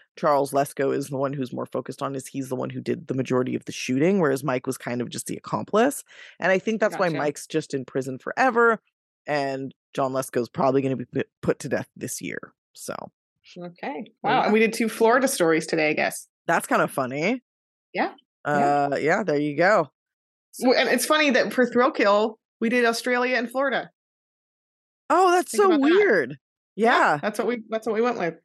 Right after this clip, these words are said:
Speaker 1: I feel like Australia is the Florida of the world, and I say that with love, you guys, because the
Speaker 2: No, we were
Speaker 1: America
Speaker 2: just
Speaker 1: is
Speaker 2: saying
Speaker 1: way
Speaker 2: that.
Speaker 1: worse.
Speaker 2: I, I
Speaker 1: Yeah.
Speaker 2: said that last
Speaker 1: Did say
Speaker 2: time,
Speaker 1: that.
Speaker 2: and you were
Speaker 1: Did
Speaker 2: like,
Speaker 1: say
Speaker 2: "Oh,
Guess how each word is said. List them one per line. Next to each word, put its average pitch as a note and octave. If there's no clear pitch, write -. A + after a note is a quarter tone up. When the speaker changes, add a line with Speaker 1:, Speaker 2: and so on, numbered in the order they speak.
Speaker 1:
I F#3
feel C#4
like E4+
Australia G3+
is E3
the D3
Florida D3
of C3+
the C3
world, C3
and D#3+
I F3
say G3+
that D4
with G#3+
love, E3+
you C#3
guys, B2
because C#3+
the -
Speaker 2:
No, -
we D3
were D3+
Speaker 1:
America B3+
Speaker 2:
just D#4
Speaker 1:
is E3
Speaker 2:
saying C4+
Speaker 1:
way -
Speaker 2:
that. G#3
Speaker 1:
worse. -
Speaker 2:
I, G#3
I -
Speaker 1:
Yeah. F#3
Speaker 2:
said C#4+
that C#4
last C#4+
Speaker 1:
Did F#4+
say C#4+
Speaker 2:
time, A#3+
Speaker 1:
that. -
Speaker 2:
and A#3+
you B3
were A#3+
Speaker 1:
Did A#3+
Speaker 2:
like, A#3
Speaker 1:
say -
Speaker 2:
"Oh, B3